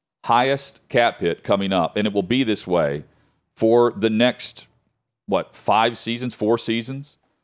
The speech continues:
moving forward through twenty twenty-six. Highest cap hit in league history. Warren Sharp, of our, our friend from Sharp Football, points out,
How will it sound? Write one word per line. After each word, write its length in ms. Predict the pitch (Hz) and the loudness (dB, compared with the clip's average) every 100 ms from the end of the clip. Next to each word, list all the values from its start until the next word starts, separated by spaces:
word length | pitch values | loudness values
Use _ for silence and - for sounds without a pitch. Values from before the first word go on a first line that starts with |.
| _ | _
moving 240 | 113 120 113 | 2 2 2
forward 240 | 120 120 | 0 0
through 140 | 123 117 | 0 -4
twenty 280 | - 120 | -2 -2
twenty-six. 800 | 110 113 110 - 117 104 - - - _ | -2 -2 -2 0 2 2 -2 -20 -20 _
Highest 400 | - 117 139 131 | -2 2 2 -2
cap 320 | - 123 117 117 | -2 0 0 0
hit 160 | 110 | -2
in 200 | 104 98 | -2 -2
league 220 | 104 110 | -2 -4
history. 760 | - - 143 - 82 71 60 - _ _ _ _ _ _ | -8 -4 -4 -4 -6 -6 -10 -16 _ _ _ _ _ _
Warren 280 | 104 135 117 | 2 2 2
Sharp, 380 | - 117 110 - | 2 2 2 0
of 280 | 95 90 - | -2 -2 -2
our, 120 | 92 98 | -2 2
our 100 | 107 | 0
friend 260 | - 98 | 2 -2
from 100 | 92 | -2
Sharp 280 | 73 104 95 | -2 -2 0
Football, 540 | 120 - 80 69 78 _ _ _ _ _ | 0 0 -2 -4 -8 _ _ _ _ _
points 320 | - 131 107 117 | -2 0 2 2
out, 400 | 117 92 - | 4 2 -2